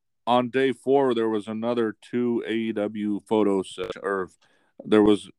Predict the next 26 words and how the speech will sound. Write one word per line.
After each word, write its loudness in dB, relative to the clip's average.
a, 0
a -6
photo 4
session 0
that -6
we -2
had. -2
So -6
this 2
was 0
on 0
the 0
day 4
two, 2
we 2
missed 0
photo 2
session -4
one -6
with -8
Britt 2
Baker 2
and -2
Orange -4
Cassidy 2
and, -10